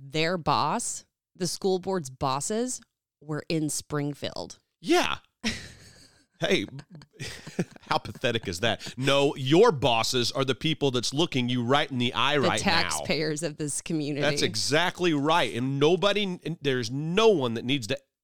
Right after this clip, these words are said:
Speaker 2: ever forget that.
Speaker 1: Right.
Speaker 2: You know?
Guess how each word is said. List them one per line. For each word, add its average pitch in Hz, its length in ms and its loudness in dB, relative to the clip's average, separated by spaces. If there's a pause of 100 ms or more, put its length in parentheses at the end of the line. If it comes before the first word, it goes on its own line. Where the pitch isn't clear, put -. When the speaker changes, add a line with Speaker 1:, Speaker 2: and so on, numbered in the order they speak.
(260)
Speaker 2:
ever 117 380 -2 (260)
forget 147 520 -2
that. 87 360 -2
Speaker 1:
Right. 147 300 -2 (440)
Speaker 2:
You 131 120 -2
know? 151 300 -2